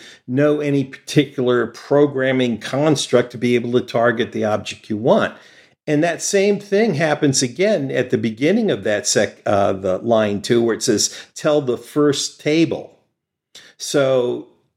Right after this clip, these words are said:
if there's four tables on that s-, uh, spreadsheet or on that page, you're talking to the first one. And that's a way of identifying that. And you'll notice something else.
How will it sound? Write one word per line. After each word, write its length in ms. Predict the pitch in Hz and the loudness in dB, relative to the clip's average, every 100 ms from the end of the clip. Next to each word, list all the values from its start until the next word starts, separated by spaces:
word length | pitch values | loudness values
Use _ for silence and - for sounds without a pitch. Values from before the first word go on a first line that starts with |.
| _ _ | _ _
if 200 | 139 131 | -2 0
there's 240 | 135 127 - | 0 -2 -2
four 380 | - 170 175 160 | -6 0 0 0
tables 600 | 175 175 185 135 117 - | 2 2 2 0 -2 -2
on 240 | 123 120 | 0 2
that 260 | 117 110 104 | 2 2 0
s-, 400 | - - - - | -2 -4 -6 -2
uh, 120 | 110 | 0
spreadsheet 840 | - - 160 220 190 - 110 101 104 | 0 -2 2 2 2 -2 2 2 2
or 200 | 110 107 | 2 2
on 120 | 113 | 2
that 260 | 107 90 - | 0 -2 -2
page, 600 | 175 160 107 127 - - - - - | 0 2 0 -4 -10 -14 -20 -20 2
you're 260 | 151 170 - - | 2 4 -2 -4
talking 480 | 160 160 156 147 | 0 0 2 0
to 140 | - 131 | 2 0
the 100 | 120 | -2
first 460 | - 139 127 - | 2 2 2 0
one. 320 | 113 110 85 - - _ _ _ - | 0 2 0 -6 -20 _ _ _ -4
And 140 | 117 | 0
that's 240 | 127 131 - | 2 0 0
a 60 | |
way 200 | 131 127 | 0 2
of 120 | 123 120 | 0 0
identifying 880 | 117 110 139 139 - 110 98 90 87 | -2 0 0 0 -2 -4 -2 -4 0
that. 360 | 95 76 - - - - _ - | 0 0 -6 -20 -20 -20 _ -4
And 280 | 147 151 156 | 0 0 0
you'll 140 | 165 | 0
notice 420 | 175 240 285 269 - | 2 2 0 -2 -6
something 460 | - 208 202 156 | -2 -2 0 2
else. 600 | 156 101 76 - - - | 2 0 -2 -8 -8 -14